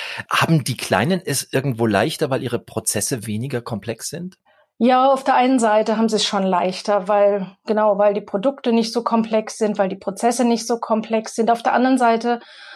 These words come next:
Speaker 2: haben die kleineren, ähm, Unternehmen auch nicht so viele Kapazitäten, die sie in diese Themen, äh, investieren können. Das heißt, wenn was gemacht werden muss, dann muss es wirklich einfach und schnell sein, damit kleine Unternehmen das abdecken können.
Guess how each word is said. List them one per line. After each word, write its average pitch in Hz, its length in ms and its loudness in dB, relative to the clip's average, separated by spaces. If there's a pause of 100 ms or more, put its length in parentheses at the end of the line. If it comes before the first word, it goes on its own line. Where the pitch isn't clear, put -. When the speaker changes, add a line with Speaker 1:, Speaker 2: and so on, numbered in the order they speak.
(160)
Speaker 2:
haben 240 240 2
die 226 100 0
kleineren, 220 960 2
ähm, 214 220 -4 (120)
Unternehmen 214 840 2
auch 208 420 2
nicht 208 420 -6
so 220 100 -6
viele 202 300 0
Kapazitäten, 214 840 0
die 214 120 2
sie 208 120 -2
in 196 120 -2
diese 196 220 0
Themen, 226 480 4 (340)
äh, 214 200 2
investieren 233 720 2
können. 226 220 2
Das 214 200 -2
heißt, 214 480 0 (300)
wenn 262 560 4
was 220 220 0
gemacht 220 400 0
werden 214 220 4
muss, 208 260 0
dann 226 160 4
muss 240 240 2
es - 180 -8
wirklich 220 680 0
einfach 214 680 0
und 233 180 2
schnell 214 420 4
sein, 202 380 2
damit 202 420 0
kleine 196 540 0
Unternehmen 190 440 0
das 185 160 -8
abdecken 190 480 -10
können. 190 320 -14